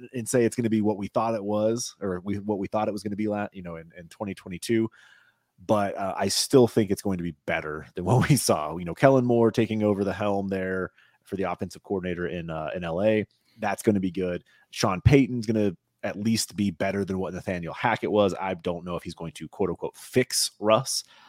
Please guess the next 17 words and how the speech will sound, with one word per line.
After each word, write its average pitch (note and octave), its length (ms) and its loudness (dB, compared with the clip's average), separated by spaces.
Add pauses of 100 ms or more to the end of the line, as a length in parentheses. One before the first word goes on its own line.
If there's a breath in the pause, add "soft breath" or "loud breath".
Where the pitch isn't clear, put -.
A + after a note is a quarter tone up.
(240 soft breath)
but G#2 360 4 (420)
it C#3+ 160 2
can't E3 280 6
be D3+ 220 4
any B2 220 4
worse. E2 640 -2 (360 loud breath)
And A#2+ 160 2
then A#2+ 140 6
the A2+ 80 6
Raiders A#2 340 8
are G2 40 -2
just F#2+ 180 -2
the F2+ 80 -4
Raiders. D2+ 340 -8
Like, D#2 200 -6
they're, G#2+ 340 2
yeah, D2 200 -12